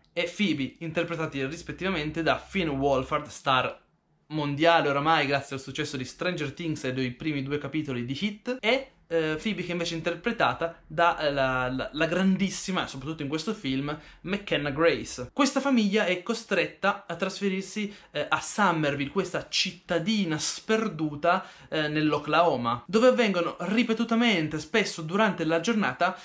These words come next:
eh, delle scosse molto forti di terremoti, nonostante non sia posta questa cittadina su alcuna placca tettonica o comunque su qualche, i-, in una posizione dove sarebbe più favorevole un terremoto. La famiglia si trasferisce appunto in Oklahoma perché senza soldi, è rimasta al verde,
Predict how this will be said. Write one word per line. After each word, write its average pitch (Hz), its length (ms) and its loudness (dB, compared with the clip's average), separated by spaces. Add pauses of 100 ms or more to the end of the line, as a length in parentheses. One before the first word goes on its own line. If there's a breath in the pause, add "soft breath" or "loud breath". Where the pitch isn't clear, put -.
(200 loud breath)
eh, 170 140 0
delle 185 220 0
scosse - 720 -2
molto 180 340 -2
forti 151 400 0
di 143 140 -8
terremoti, 143 560 -4
nonostante 185 480 -2
non 143 160 -4
sia 139 260 0
posta 147 420 -2
questa 131 200 -8
cittadina 160 400 -4
su 143 140 -4
alcuna 135 340 -2
placca 131 380 -2
tettonica 131 720 -2
o - 40 -4
comunque 151 320 -4
su 131 160 -8
qualche, 127 400 -2 (320 loud breath)
i-, - 320 -18 (220)
in 180 80 -4
una 165 220 2
posizione 170 640 -2
dove 147 280 0 (220 loud breath)
sarebbe 151 300 2
più 151 100 -2
favorevole 147 840 2 (100)
un 139 140 -10
terremoto. 117 640 -6
La 214 100 4
famiglia 254 280 4
si 185 120 -8
trasferisce 185 580 -2
appunto 165 440 -4
in 160 100 0
Oklahoma 175 380 2
perché 143 420 -2
senza 160 400 -2
soldi, 139 400 0
è 139 40 0
rimasta 143 520 -2
al 185 200 2
verde, 156 420 -4